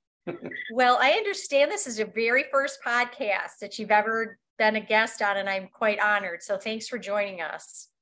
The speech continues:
Speaker 1: Yes, great. And I, I wouldn't rather have my first one be with anyone else. So thanks, Julie. <laughs>
Speaker 2: Thanks. It's, it's really gonna be fun. And I, you've got so much information, uh,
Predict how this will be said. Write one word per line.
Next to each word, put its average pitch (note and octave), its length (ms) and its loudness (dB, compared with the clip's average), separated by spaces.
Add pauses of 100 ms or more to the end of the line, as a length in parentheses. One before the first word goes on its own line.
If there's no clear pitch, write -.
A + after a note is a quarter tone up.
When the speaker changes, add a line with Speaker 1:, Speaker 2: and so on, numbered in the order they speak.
(180)
Speaker 1:
Yes, B2+ 360 -2
great. C#3 340 6
And C#3 420 0
I, C3+ 160 4
I C3+ 220 2
wouldn't D#3+ 260 0
rather D#3 380 4
have E3 140 -2
my D3 120 -2
first - 400 -4 (280)
one D#3 300 0
be D#3 120 -4
with D3 160 -4
anyone D#3 320 2
else. B2+ 240 2
So C3+ 100 -4
thanks, C#3 220 0
Julie. C3 280 0 (680)
<laughs> B4+ 680 -8
Speaker 2:
Thanks. A#4 320 0
It's, E4 320 -2
it's E4 220 -8
really D#4+ 220 -8
gonna C#4+ 180 -2
be C4 140 -8
fun. B3 300 4
And G3+ 120 0
I, G#3 160 2
you've C4 220 -4
got C4 300 4
so C#4+ 440 0
much D4 200 2
information, B3 880 -2 (480)
uh, G#3+ 320 4